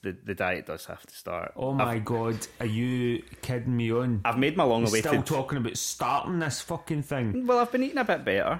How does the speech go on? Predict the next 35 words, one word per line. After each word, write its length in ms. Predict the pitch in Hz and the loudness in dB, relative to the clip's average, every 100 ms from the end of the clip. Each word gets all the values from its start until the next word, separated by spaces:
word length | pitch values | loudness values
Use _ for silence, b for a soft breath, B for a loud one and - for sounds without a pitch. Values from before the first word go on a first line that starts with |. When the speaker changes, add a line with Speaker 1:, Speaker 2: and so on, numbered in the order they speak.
| - | -4
Speaker 1:
and 140 | - 123 | 0 0
I've 100 | 113 | 2
been 140 | 107 | 0
back 240 | 95 104 - | 2 0 0
at 60 | - | -2
the 40 | |
Speaker 2:
Oh, 60 | 240 | 2
Speaker 1:
gym. 160 | 131 | 2
Speaker 2:
I've 40 | 180 | 2
been 160 | 240 | 0
getting 440 | 233 226 240 214 165 | 0 -2 -2 0 0
there. 300 | 131 147 151 | 0 -2 -4
I've 80 | 185 | -4
Speaker 1:
I've 60 | |
Speaker 2:
been 140 | 92 196 | -2 -2
Speaker 1:
been 60 | |
Speaker 2:
getting 380 | 185 214 226 202 | -2 -4 -2 -2
there. 140 | 165 160 | -2 0
Speaker 1:
I've 60 | 208 | -2
Speaker 2:
Slow 440 | - 208 220 220 | -2 -4 -2 -2
wee 180 | 202 202 | 0 -2
baby 420 | 196 165 139 139 | -2 -2 -2 -2
steps. 540 | 127 - 135 135 - - | -4 -4 -2 -2 -4 -2
Speaker 1:
I've 180 | 107 - | -2 2
been 100 | 139 | 2
in 120 | 120 | 2
the 80 | 98 | 2
gym 260 | 98 95 | 0 -2
twice 460 | 95 - 98 139 - | -6 -4 -2 -4 -8
in 100 | 113 | -6
the 80 | 101 | -2
last 320 | 95 110 - | -2 -4 -8
week 240 | 117 - | -10 -8
doing 180 | - 110 | -8 -8
cardio. 480 | - 101 104 123 | -2 -2 -2 -4